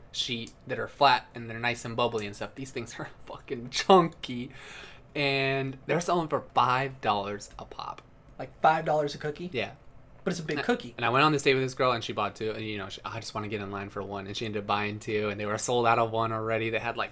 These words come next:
Speaker 1: M and M's and Oreos, and it was called the Frankenstein. It's selling for five. We waited in line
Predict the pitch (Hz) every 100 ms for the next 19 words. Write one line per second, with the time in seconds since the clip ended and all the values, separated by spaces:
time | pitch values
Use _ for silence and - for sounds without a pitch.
0 | - 127 120 120 120 113 113 117 120 120
1 | 117 113 110 - 127 - - 113 113 113
2 | - 117 113 113 - - - - - -
3 | - - 208 208 208 214 208 - 160 180
4 | - - - - 190 214 214 208 196 170
5 | 151 170 175